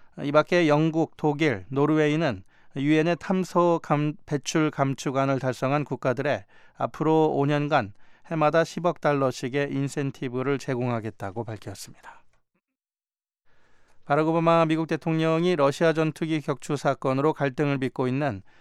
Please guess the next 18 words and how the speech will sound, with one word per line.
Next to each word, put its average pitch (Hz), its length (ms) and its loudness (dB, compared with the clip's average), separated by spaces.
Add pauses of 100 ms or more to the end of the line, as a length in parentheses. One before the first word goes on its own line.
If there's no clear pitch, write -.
(140)
터키와 151 800 4
러시아 143 540 2
양국 131 360 0
간 113 240 0 (260)
갈등 143 420 0
해소를 135 500 0
촉구했습니다. 117 800 -4 (600)
오바마 151 420 4
대통령은 156 500 0
오늘 165 400 2
유엔 156 380 2
기후변화 151 560 0
협약 143 260 0
당사국 131 460 -2
총회가 135 380 0
열리는 127 380 -2
프랑스 151 600 -2
파리에서 131 640 -2